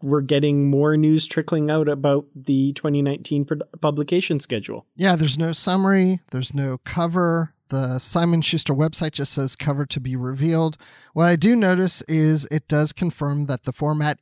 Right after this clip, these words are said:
Speaker 2: is a trade paperback, and it is listed in the U S at sixteen dollars, but it's also available. Yeah, there, like you said, late May, May twenty-eighth is the release date.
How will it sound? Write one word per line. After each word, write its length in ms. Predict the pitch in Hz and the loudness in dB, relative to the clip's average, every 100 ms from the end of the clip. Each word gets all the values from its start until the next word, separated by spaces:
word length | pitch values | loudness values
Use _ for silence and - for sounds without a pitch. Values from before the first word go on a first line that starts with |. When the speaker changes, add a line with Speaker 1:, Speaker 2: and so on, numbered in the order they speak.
| - | -2
Speaker 2:
is 200 | 160 160 | -2 -2
a 80 | |
trade 400 | 160 - 160 160 | -4 -4 -4 -4
paperback, 760 | - 143 - 110 110 113 143 - _ _ _ _ - | -4 -6 -6 -8 -8 -8 -10 -14 _ _ _ _ -6
and 340 | 139 135 135 | -2 -2 -2
it 160 | - 147 | -2 -2
is 240 | 143 131 | 0 -2
listed 680 | 135 160 - 170 160 160 147 - | -2 0 0 0 0 0 -4 -14
in 280 | 143 139 | -4 -2
the 80 | 135 | -2
U 200 | 131 147 | -2 -2
S 220 | 139 - | -2 -4
at 120 | 135 - | -6 -8
sixteen 580 | - 156 - - 170 | -8 -6 -6 -4 -4
dollars, 580 | 156 135 123 123 135 - - _ _ - | -2 -2 -2 -4 -6 -8 -14 _ _ -8
but 80 | 165 | -6
it's 180 | 175 - | -4 -4
also 380 | 262 - 277 220 | -6 -4 -2 -2
available. 800 | 151 139 135 127 139 156 185 - | -2 -2 -4 -4 -2 -2 -4 -4
Yeah, 200 | 165 190 | 0 2
there, 300 | 175 190 160 131 | 4 2 0 -4
like 180 | 156 165 | -6 -4
you 60 | |
said, 320 | - 202 147 | -2 0 0
late 240 | 113 156 - _ - | -2 -4 -6 _ -4
May, 380 | 151 160 123 117 - | 0 0 -2 -6 -6
May 300 | 139 156 160 | -2 0 -2
twenty-eighth 800 | - 170 160 - 131 113 - - _ - | -4 -4 -4 -4 -8 -8 -14 -20 _ -12
is 260 | 127 123 | -10 -8
the 100 | - | -8
release 360 | 135 131 143 143 | -8 -6 -6 -6
date. 240 | 113 107 | -8 -12